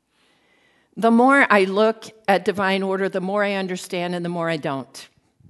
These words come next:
There's the paradox. Because divine order is, uh, not only something that exists, but it's something that we're in partnership with.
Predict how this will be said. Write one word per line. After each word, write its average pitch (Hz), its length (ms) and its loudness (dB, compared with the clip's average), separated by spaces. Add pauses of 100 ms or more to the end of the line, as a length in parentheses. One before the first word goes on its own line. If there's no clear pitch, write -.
(120)
There's 170 260 -4
the 131 80 -14
paradox. 143 800 -8 (1500)
Because 240 400 -2
divine 254 400 2
order 220 460 2
is, 190 680 0
uh, 175 440 0
not 208 300 0
only 214 300 -2
something 214 440 -4
that 180 160 -2
exists, 190 500 -6
but 175 160 -6
it's 175 180 -6
something 208 400 -4
that 180 140 -8
we're 196 160 -6
in 180 140 -6
partnership 180 680 -6
with. 147 340 -12